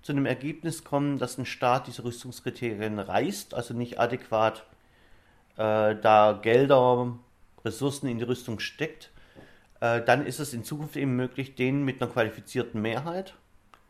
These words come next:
äh, aus der pesco auch wieder rauszuschmeißen. Das ist sozusagen, da schließt sich dann dieser Kreis, der dann über diese Kriterien aus meiner Sicht, zumindest erstmal idealtypisch angelegt ist, einen enormen Rüstungsdruck zu erzeugen,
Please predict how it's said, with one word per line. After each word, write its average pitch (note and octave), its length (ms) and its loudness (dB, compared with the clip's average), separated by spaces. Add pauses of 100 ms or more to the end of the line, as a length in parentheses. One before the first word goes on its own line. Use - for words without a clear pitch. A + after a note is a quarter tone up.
(400)
äh, B2 60 0
aus A#2+ 360 2
der C#3 80 -2
pesco A#2+ 320 -2
auch A2 140 -2
wieder A#2+ 140 0
rauszuschmeißen. F2+ 1400 -8 (680)
Das A#2+ 200 0
ist - 160 -6
sozusagen, B2+ 300 -2
da A#2+ 100 4
schließt F3 340 -8
sich F3 140 -6
dann C3+ 160 -4
dieser B2 200 -6
Kreis, C3+ 800 0 (1040)
der C#3+ 160 6
dann C#3+ 220 6
über D3+ 200 -2
diese D3 260 -6
Kriterien F3 1120 -4 (400)
aus C3+ 260 -6
meiner C3+ 360 2
Sicht, F#3+ 320 -6 (200)
zumindest D3+ 460 -2
erstmal - 380 -6
idealtypisch C3 680 2
angelegt C#3+ 440 -4
ist, - 160 -10
einen B2+ 120 -6
enormen B2+ 360 0
Rüstungsdruck A#2 640 -6
zu - 100 -8
erzeugen, F2+ 500 -8